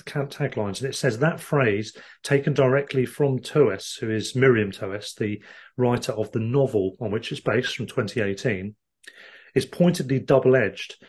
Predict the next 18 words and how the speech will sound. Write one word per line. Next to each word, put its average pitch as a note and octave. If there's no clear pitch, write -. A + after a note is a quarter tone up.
having C3
been B2+
used B2+
by C#3
the D#3
elders A2+
of C#3
a A#2+
remote A#2
religious A2+
co-, -
colony A2
to -
explain C#3
away A#2+
years B2
of G#2
drugged -